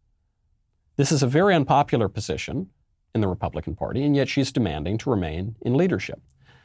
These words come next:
So there were big threats to this. Uh, Matt Gaetz was flying around the country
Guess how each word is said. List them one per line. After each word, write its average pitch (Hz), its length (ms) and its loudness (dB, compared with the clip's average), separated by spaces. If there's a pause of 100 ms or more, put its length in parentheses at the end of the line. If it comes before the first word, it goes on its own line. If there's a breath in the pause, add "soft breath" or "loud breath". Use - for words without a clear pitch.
(200 soft breath)
So - 100 -2
there 139 100 6
were 135 100 4
big 135 220 0
threats 170 380 0
to 175 100 0
this. 151 440 0
Uh, - 100 -2
Matt 110 280 0
Gaetz 123 280 2
was 117 120 -4
flying 104 300 0
around 92 200 0
the 87 80 -6
country 139 500 0